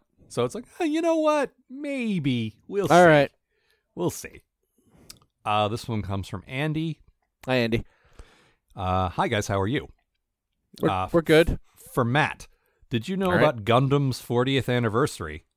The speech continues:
Speaker 1: and that they're teaming up with Hello Kitty? The latest trailer has Hello Kitty getting shot by Z-, Zakus? Zakus?
Speaker 2: I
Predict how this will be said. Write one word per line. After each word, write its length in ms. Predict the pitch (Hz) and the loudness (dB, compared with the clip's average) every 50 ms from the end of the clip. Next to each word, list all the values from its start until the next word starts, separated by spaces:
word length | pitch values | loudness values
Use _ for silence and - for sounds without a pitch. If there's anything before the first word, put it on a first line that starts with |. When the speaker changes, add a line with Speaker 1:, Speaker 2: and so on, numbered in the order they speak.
| _ - | _ -8
Speaker 1:
and 120 | - 101 | -6 -6
that 80 | 98 - | -4 -4
they're 100 | 104 98 | -6 -8
teaming 340 | - - 135 123 123 120 | -6 -4 -4 -2 -2 0
up 120 | 117 110 - | -2 -2 -4
with 100 | 117 104 | -4 -6
Hello 260 | - 104 101 101 101 98 | -4 -4 -2 0 -2 -2
Kitty? 380 | - - 147 135 - 71 - - - - - - _ _ - | -2 -2 -2 -2 -2 -4 -12 -18 -20 -20 -20 -20 _ _ -18
The 60 | - 98 | -12 -8
latest 320 | 90 92 101 101 - - | -4 -4 -4 -4 -6 -6
trailer 340 | - - 131 120 110 107 98 | -4 0 0 2 2 2 0
has 160 | 98 101 - | -2 -4 -4
Hello 220 | - 104 104 104 98 | -2 -2 -2 -2 -2
Kitty 320 | - - 127 117 104 104 104 | -2 -4 -2 -2 -2 -2 -2
getting 260 | 101 95 95 95 92 | -2 -4 -4 -4 -6
shot 380 | - - - 101 90 92 - - | -8 -10 -8 -6 -6 -6 -6 -8
by 200 | - 85 85 87 | -12 -10 -10 -12
Z-, 200 | 78 82 85 87 87 - - | -14 -12 -12 -12 -12 -14 -14
Zakus? 380 | 107 87 87 87 - - 214 196 - - - 90 | -14 -12 -12 -12 -12 -14 -16 -18 -18 -18 -16 -14
Zakus? 500 | 92 131 _ - - - - - - _ _ _ - - - _ - | -14 -16 _ -18 -20 -20 -20 -20 -20 _ _ _ -20 -20 -14 _ 0
Speaker 2:
I 720 | - 117 123 123 127 127 131 127 127 123 123 123 123 123 | 2 4 4 6 6 6 6 6 6 6 6 6 4 4